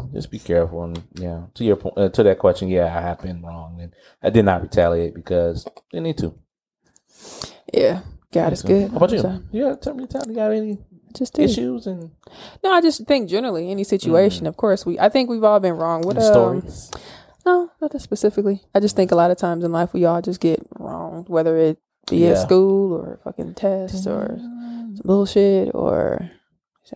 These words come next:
Speaker 2: that one time a couple years ago. So shit like that. But I, I,
Speaker 1: Yeah.
Speaker 2: to me, out of all the situations that I've been wronged in, like,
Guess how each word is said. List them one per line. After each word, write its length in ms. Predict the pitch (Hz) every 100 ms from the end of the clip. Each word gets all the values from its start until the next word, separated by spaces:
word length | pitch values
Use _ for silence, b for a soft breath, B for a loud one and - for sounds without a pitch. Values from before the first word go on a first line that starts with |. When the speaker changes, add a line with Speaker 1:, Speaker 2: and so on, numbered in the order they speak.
| - _ -
Speaker 2:
that 120 | -
one 140 | 202 208
time 180 | 202
a 40 | 196
couple 220 | - -
years 240 | 196 202
ago. 380 | 196 202 196 196 202
So 260 | 190 - _ B B
shit 180 | - 349
like 160 | 277 -
that. 160 | 147 170
But 100 | 185
I, 80 | -
I, 120 | 180
Speaker 1:
Yeah. 80 | 170
Speaker 2:
to 100 | -
me, 280 | 220 247 240 _
out 120 | -
of 80 | 190
all 220 | - 180
the 80 | 196
situations 640 | - 214 190 190 202 180 175
that 120 | 165
I've 240 | 170 165
been 160 | 180 185
wronged 360 | 175 185 190 190
in, 300 | 190 190 185
like, 360 | 123 - -